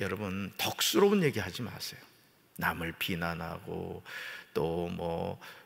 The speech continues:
목회자에 대해서, 다른 교회 목회자도 마찬가지예요. 본인이 섬기는 교회 목회자도 마찬가지지만은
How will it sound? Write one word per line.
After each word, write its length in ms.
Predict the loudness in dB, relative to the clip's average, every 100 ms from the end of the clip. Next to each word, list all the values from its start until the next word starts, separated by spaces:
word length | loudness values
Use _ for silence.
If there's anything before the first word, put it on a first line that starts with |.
| -2
목회자에 800 | 0 2 4 6 8 8 8 6
대해서, 640 | 2 2 0 -2 -4 -6 2
다른 420 | 6 8 8 10
교회 160 | 10 8
목회자도 520 | 6 2 2 4 4
마찬가지예요. 640 | 4 4 0 0 -2 -6 -6 -16 -2
본인이 360 | 2 2 2
섬기는 500 | 2 2 2 2 0
교회 140 | 2 2
목회자도 500 | 2 0 0 0 0
마찬가지지만은 1120 | 0 0 0 0 -2 -4 -4 -4 -4 -4 -6